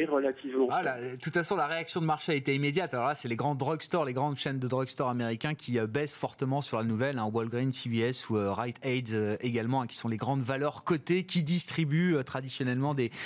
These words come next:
Speaker 2: des médicaments aux États-Unis. Euh, sur Amazon Pharmacy, bon, ça part de la librairie, euh, évidemment. On a vu les produits de, de base, de consommation courante, électronique, l'épicerie,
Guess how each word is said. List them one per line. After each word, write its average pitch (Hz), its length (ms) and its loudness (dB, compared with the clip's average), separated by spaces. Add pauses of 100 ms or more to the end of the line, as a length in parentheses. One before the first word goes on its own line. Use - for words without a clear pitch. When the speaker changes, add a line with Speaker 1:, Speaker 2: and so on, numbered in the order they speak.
(160)
Speaker 2:
des 131 120 2
médicaments 143 480 0
aux 143 60 2
États-Unis. 135 640 2 (360)
Euh, 127 260 4
sur 143 380 0
Amazon 165 420 2
Pharmacy, 160 640 0
bon, 156 240 0 (280)
ça - 200 0
part 147 240 -2
de 143 80 -4
la 139 80 0
librairie, 151 560 2
euh, 131 160 4
évidemment. 165 800 0
On 131 100 0
a 117 80 0
vu 117 120 -6
les 123 120 -2
produits 127 400 -4
de, 120 180 0
de 113 160 -2
base, 143 380 -2
de 123 80 -2
consommation 120 640 -2
courante, 131 520 -2
électronique, 135 800 -2
l'épicerie, 151 840 0